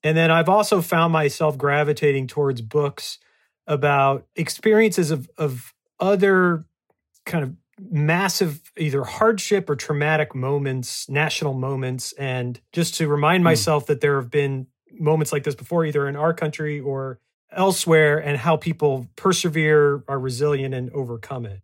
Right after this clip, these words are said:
Speaker 2: So what books, for
Speaker 1: So I've
Speaker 2: example,
Speaker 1: been
Speaker 2: are
Speaker 1: reading, so my bedtime book, which is, I try to keep it somewhat light, although it's a book about the Blitz, so it's not that light, but it's the new Erik Larson book, which I think a lot of people are reading 'cause it's either number one or number two on the bestseller list.
Speaker 2: Mm.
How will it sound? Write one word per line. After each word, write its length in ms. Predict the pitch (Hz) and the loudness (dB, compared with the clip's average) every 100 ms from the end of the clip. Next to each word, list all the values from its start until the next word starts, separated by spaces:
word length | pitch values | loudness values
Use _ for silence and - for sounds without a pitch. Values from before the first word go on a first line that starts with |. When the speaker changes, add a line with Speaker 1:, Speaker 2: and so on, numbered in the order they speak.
| - | -14
Speaker 2:
So 260 | - 147 | -2 2
what 220 | 131 143 - | 4 2 4
books, 380 | 135 - - | 0 0 -6
for 120 | - 123 | 0 4
Speaker 1:
So 200 | 208 196 | 6 8
I've 200 | 190 208 | 6 6
Speaker 2:
example, 60 | 202 | 4
Speaker 1:
been 140 | 196 | 4
Speaker 2:
are 60 | 196 | 4
Speaker 1:
reading, 380 | 220 220 214 170 | 4 4 4 2
so 120 | 202 | 0
my 140 | 185 160 | 2 4
bedtime 520 | 247 220 208 190 170 | 2 2 0 0 2
book, 360 | 151 147 147 170 | 2 0 -2 -6
which 160 | 156 | -4
is, 140 | 165 160 | -2 0
I 100 | 151 | 0
try 220 | 185 170 | 0 -2
to 60 | |
keep 280 | - - 202 | -4 -6 -4
it 100 | 156 | -4
somewhat 380 | - 208 185 160 | 0 2 2 0
light, 260 | 147 139 147 | 0 0 0
although 260 | 151 151 | 0 2
it's 100 | 147 | 2
a 60 | 147 | 0
book 180 | 160 165 | -2 0
about 240 | 147 143 | -2 -4
the 60 | 123 | -6
Blitz, 400 | 143 147 123 - | -4 -4 -4 -6
so 140 | 151 | -6
it's 120 | 131 | -4
not 220 | 151 139 143 | -4 -4 -2
that 220 | 139 127 | -4 -4
light, 220 | 123 120 | -8 -4
but 120 | 147 | -4
it's 140 | 131 - | -4 -4
the 100 | 151 | -2
new 180 | 151 | 0
Erik 300 | 156 147 139 | 2 0 -2
Larson 380 | 143 147 156 175 | -2 -2 0 -2
book, 220 | 165 175 | 0 0
which 140 | 156 151 | 0 0
I 60 | |
think 120 | 156 151 | 0 2
a 40 | |
lot 200 | 156 165 | 4 4
of 60 | 156 | 2
people 280 | 151 139 131 | -2 -4 -6
are 60 | |
reading 280 | 131 127 123 | -6 -4 -6
'cause 140 | 135 | -8
it's 180 | 135 - | -10 -8
either 160 | 143 139 | -4 -2
number 260 | 151 143 135 | -2 -2 -2
one 180 | 139 | -2
or 60 | 139 | -4
number 260 | 135 127 120 | -6 -6 -8
two 180 | 143 | -6
on 120 | 127 123 | -6 -6
the 60 | |
bestseller 520 | 123 120 - 127 123 | -8 -8 -6 -6 -4
list. 280 | 123 120 - | -6 -8 -6
Speaker 2:
Mm. 300 | 131 117 92 | -4 -4 -6